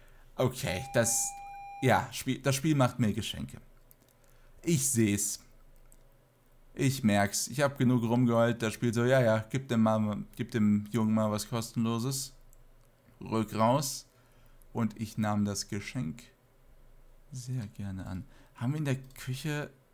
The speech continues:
Painting Anomaly? Weil das hier sah das immer so.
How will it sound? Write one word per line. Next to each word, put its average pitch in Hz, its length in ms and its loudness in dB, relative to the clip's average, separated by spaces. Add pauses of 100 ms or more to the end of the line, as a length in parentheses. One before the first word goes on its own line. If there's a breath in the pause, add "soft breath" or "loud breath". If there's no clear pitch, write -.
(760)
Painting 190 500 -10
Anomaly? 226 540 -4
Weil 120 100 -4
das 156 260 -10
hier 190 160 -10
sah 139 200 -12
das 147 220 -12
immer 220 260 -6
so. 254 100 -12